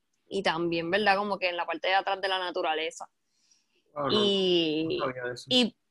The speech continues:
Speaker 1: sí, sí, eh, está el Atirantado, literalmente después de que pasas por el Atirantado, de Bayamón, o sea, hacia Naranjito,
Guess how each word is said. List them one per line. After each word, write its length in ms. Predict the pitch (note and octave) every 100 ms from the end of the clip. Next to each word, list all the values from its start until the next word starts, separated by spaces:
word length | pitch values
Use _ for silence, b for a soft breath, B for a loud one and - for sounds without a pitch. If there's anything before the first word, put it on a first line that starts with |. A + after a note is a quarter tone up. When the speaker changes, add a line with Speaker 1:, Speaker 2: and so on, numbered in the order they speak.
| _ _ _
Speaker 1:
sí, 320 | - C4 A#3+
sí, 380 | A#3 A#3 G#3 G#3 _
eh, 680 | A3+ A3+ A3 G#3 G3+ G3 G3+
está 380 | F#3+ - G#3+ G#3+
el 100 | A#3
Atirantado, 800 | C4 C#4 D#4+ E4 F#4 D#4+ B3+ F4+ - _ -
literalmente 1120 | B3 B3+ B3+ B3 B3 A#3+ E4 F#4+ F4 D#4+ C#4+
después 340 | A3 A#3+ A#3+
de 120 | A3 C4
que 100 | C#4+
pasas 240 | D4+ D#4+ -
por 140 | D#4
el 80 | D4
Atirantado, 800 | D4 D4 D4 C#4+ D4 C4 G#3+ A#3+ _ _ _ _ _ - -
de 160 | G3+
Bayamón, 480 | G3 G3 F#3 F#3+ G3
o 80 | G#3+
sea, 500 | A3 A#3 G#3+ G#3 G3+
hacia 340 | G3 - G#3+
Naranjito, 680 | G#3 G#3 G3+ G#3 C#4 G3 G3